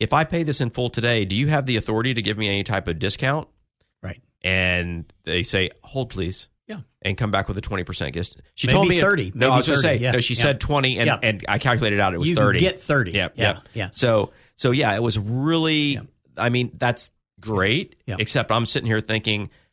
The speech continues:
Speaker 1: people don't really ask this
Speaker 2: No.
Speaker 1: m-, often.
Speaker 2: Well, I
Speaker 1: And,
Speaker 2: can
Speaker 1: and
Speaker 2: give
Speaker 1: if it
Speaker 2: you
Speaker 1: was that
Speaker 2: even
Speaker 1: easy,
Speaker 2: Yeah.
Speaker 1: I mean, I
Speaker 2: I can
Speaker 1: mean,
Speaker 2: give you
Speaker 1: how
Speaker 2: even
Speaker 1: much
Speaker 2: one
Speaker 1: waste is
Speaker 2: better
Speaker 1: in the
Speaker 2: than that. I
Speaker 1: system?
Speaker 2: may have s-, talked about this years ago, but when my daughter had her first child,
Speaker 1: Mm-hmm.
Speaker 2: she was set for delivery on a specific day.
Speaker 1: Right.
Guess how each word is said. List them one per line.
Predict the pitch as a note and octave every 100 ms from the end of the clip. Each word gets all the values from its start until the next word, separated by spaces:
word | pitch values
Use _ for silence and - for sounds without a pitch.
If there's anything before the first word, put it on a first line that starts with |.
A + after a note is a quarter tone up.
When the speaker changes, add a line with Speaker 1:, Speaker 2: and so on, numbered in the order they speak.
| _ _ _ -
Speaker 1:
people | A2 A2 G2 E2 - _ _ _ _ -
don't | G2 G2+
really | F#2 F2+
ask | F2 E2+ -
this | D#2+ G#3+ F2 -
Speaker 2:
No. |
Speaker 1:
m-, | F#2 -
often. | F#2+ F2 - E2+ -
Speaker 2:
Well, | D#3+
I | G3
Speaker 1:
And, | -
Speaker 2:
can | F3
Speaker 1:
and | E3
Speaker 2:
give | D#3
Speaker 1:
if |
it | D3
Speaker 2:
you |
Speaker 1:
was | C#3 C3+
that | A2+ A2
Speaker 2:
even | B2+
Speaker 1:
easy, | B2+ F2+ F2 E2 -
Speaker 2:
Yeah. | D3 D#2+ -
Speaker 1:
I | G2
mean, | F#2 F2+ F2 E2+
I | -
Speaker 2:
I | E3+
can | -
Speaker 1:
mean, | D3+
Speaker 2:
give | E3+ D3+
you |
Speaker 1:
how | D#3
Speaker 2:
even | C#3+
Speaker 1:
much | C#3
Speaker 2:
one | C3+
Speaker 1:
waste | C3
is |
Speaker 2:
better | C#3 C3+
Speaker 1:
in |
the | B2+
Speaker 2:
than | C3+
that. | D#3
I |
Speaker 1:
system? | E3 F#3
Speaker 2:
may | D#3+
have | B2
s-, | A#2+ -
talked | - C#3 -
about | A#2+ A2
this | B2 -
years | B2 C3 G#2+
ago, | F#2+ F#2+ F#2+ - - _
but | C#3
when | C#3 D3
my | D3 D3+
daughter | C#3 D#3 G3 C#3 G#2+
had | A#2 G#2+
her | A#2+
first | - B2 A#2 -
child, | G3+ G#3 - - -
Speaker 1:
Mm-hmm. | G#2 A2 C3+ -
Speaker 2:
she | - E3+
was | D3 B2+
set | - G3+ F#3+ -
for | - D3+ C#3+
delivery | B2+ C3 E3 C#3+ C#3
on | A#2+
a | A2+
specific | - C3 - B2+ - A#2 D#3+
day. | F#3+ C3+ -
Speaker 1:
Right. | F#2+ F2+